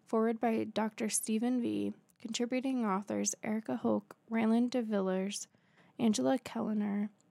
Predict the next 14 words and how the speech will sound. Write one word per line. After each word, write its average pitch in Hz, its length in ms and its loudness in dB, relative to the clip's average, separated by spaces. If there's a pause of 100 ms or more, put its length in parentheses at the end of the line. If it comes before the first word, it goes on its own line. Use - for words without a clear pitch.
(200)
Courtney 240 260 0
May 254 200 4
Rapole 208 500 4
McBride, 196 520 -2 (180)
Susan 269 440 0
Tozer, 175 580 -2 (180)
Harmony 262 380 0
Bacon, 202 640 0 (220)
Aaron 269 340 4
Banks, 190 560 -2 (460)
Wendy 247 420 4
Vermamack, 202 720 0 (1700)
Kara 254 500 4 (120)
B. 220 440 2